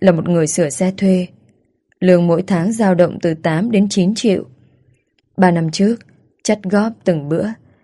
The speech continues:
mới trả hết số tiền một trăm năm mươi triệu nợ ngân hàng mà bố Vân đứng tên vay cho tôi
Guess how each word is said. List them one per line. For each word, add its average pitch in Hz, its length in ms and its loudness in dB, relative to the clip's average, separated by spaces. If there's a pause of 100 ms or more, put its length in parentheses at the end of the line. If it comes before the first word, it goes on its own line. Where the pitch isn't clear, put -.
(140)
mới 175 180 2
trả 190 180 0
hết 190 240 -4
số 175 220 0
tiền 160 360 -2
một 151 120 -6
trăm 208 240 -2
năm 208 160 2
mươi 202 120 2
triệu 185 260 0 (340)
nợ 185 200 2
ngân 185 220 2
hàng 165 280 -4 (540)
mà 175 200 0
bố 165 200 2
Vân 202 320 0
đứng 185 240 0
tên 196 260 0
vay 180 160 0
cho 180 120 -6
tôi 175 340 -2